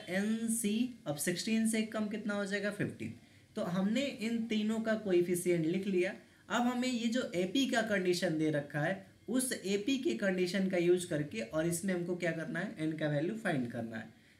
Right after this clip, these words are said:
तो अगर आप generally समझे तो मान लेते हैं मेरे पास एपी में, एपी में क्या होता है, जैसे मान लेते हैं मेरे पास ए वन है, ए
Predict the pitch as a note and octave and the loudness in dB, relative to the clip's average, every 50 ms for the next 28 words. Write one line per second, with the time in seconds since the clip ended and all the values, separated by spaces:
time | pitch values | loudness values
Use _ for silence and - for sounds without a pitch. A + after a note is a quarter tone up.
0 | _ _ - G#3+ A3+ A3+ - F3 F3+ F#3+ B3 B3 B3 A#3+ G#3+ F#3 G3 G3 G3 G#3+ | _ _ -6 -4 -4 -4 -2 -2 -2 0 0 0 0 0 0 0 0 0 0 0
1 | G#3+ A3+ A#3+ A#3 - F#3+ E3+ E3+ D3 C#3 A2+ G#2+ - - - C3+ D3+ D#3+ F3 G3 | 2 2 2 2 2 2 0 0 0 -2 -2 -4 -6 -8 -8 -6 -4 -2 -2 -2
2 | G#3 A3 G#3 G#3+ G#3+ G#3+ G#3 G#3+ G#3 G#3 F#3+ G#3 G3+ G#3 G#3 G3 - - - - | -2 -2 -2 -2 -2 -2 -2 -2 -2 -2 0 0 0 0 -2 -4 -6 -10 -14 -18
3 | - - _ _ - F#3 G3 G3 G3 - A#3 A3+ F#3+ D#3+ E3+ F#3+ G3 - - - | -20 -20 _ _ -4 0 0 0 0 0 2 2 2 2 2 0 -2 -6 -10 -20
4 | - - _ _ _ _ - _ _ _ _ - E3 F3 F3+ F3 A#3+ A#3 A3+ A3+ | -20 -20 _ _ _ _ -20 _ _ _ _ -4 0 0 0 0 0 -2 0 0
5 | G#3+ - - F#3 E3 D#3 D3 C#3+ - D3+ D#3+ F3+ F3+ - G3 G3 F#3+ F#3+ F#3+ F#3+ | 0 2 2 2 4 4 2 2 0 0 0 0 0 0 0 2 2 2 2 0
6 | G3 F#3+ G3 F#3+ F#3+ F#3+ F#3+ F#3 F#3 F#3+ - D#3 E3 E3+ E3 F#3 F#3 F3 E3+ D#3 | 0 0 0 0 0 2 2 0 0 0 -2 -2 -2 0 2 0 0 0 0 -2
7 | E3 D#3+ E3 E3 E3 D#3+ - - D3 D#3 | 0 0 0 0 -2 -4 -4 -4 -2 -2